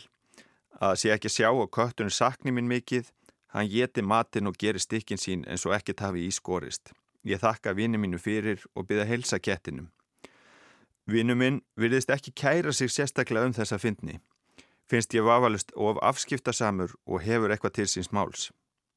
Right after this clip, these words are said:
Undir bíslaginu finn ég sólstóla sem ég breiði úr og fæ mér sæti með ný uppáhald kaffi í bolla. Ég er hvorki skóm né sokkum,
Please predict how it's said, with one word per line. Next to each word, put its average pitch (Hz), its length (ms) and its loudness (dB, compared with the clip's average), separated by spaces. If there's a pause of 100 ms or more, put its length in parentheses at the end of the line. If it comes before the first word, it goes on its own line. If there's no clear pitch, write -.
(1200)
Undir 180 340 4
bíslaginu 98 760 2 (300)
finn 135 240 2
ég 135 240 2
sólstóla 80 760 -2 (500)
sem 101 220 0
ég 92 120 -2
breiði 120 380 4
úr 139 220 0 (360)
og 98 320 2
fæ 135 140 4
mér 135 160 2
sæti 147 500 0 (220)
með 98 320 0
ný 120 200 -2 (200)
uppáhald 110 420 -2
kaffi 90 460 0
í 101 100 -4
bolla. 104 400 -2 (1300)
Ég 104 140 2
er 101 80 0
hvorki 131 340 2
skóm 117 460 2
né 123 160 0
sokkum, 107 560 -2